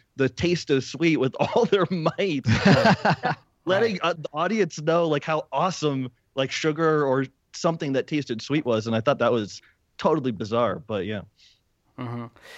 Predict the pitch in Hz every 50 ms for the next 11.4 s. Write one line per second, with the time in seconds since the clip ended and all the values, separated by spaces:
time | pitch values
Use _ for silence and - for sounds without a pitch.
0 | - - - _ - - - 117 - 175 190 202 202 185 175 160 - _ _ _
1 | - - - - - _ - 135 - _ _ _ - 104 - - _ - 160 196
2 | 226 233 214 160 156 180 190 175 - 160 151 - - - _ _ - - - -
3 | - - _ _ _ - 202 202 220 - - 208 196 180 175 165 160 160 160 147
4 | 127 147 135 131 127 123 - 123 117 131 123 131 - 180 160 151 - _ - -
5 | 160 - 127 107 104 147 175 180 - - 196 175 196 202 247 233 214 190 196 190
6 | - 190 180 170 156 170 160 156 156 156 147 - 139 147 147 135 127 120 117 123
7 | 143 139 147 131 120 120 123 120 120 113 110 104 - - 143 120 131 151 143 165
8 | 190 190 170 139 120 123 131 120 117 110 - - - 127 127 123 120 107 101 95
9 | 80 69 107 - - 139 123 117 127 113 104 113 113 107 104 - - 113 113 120
10 | 117 107 110 110 113 - 123 131 123 117 110 123 123 117 - - 117 120 123 117
11 | 107 - - 104 104 101 -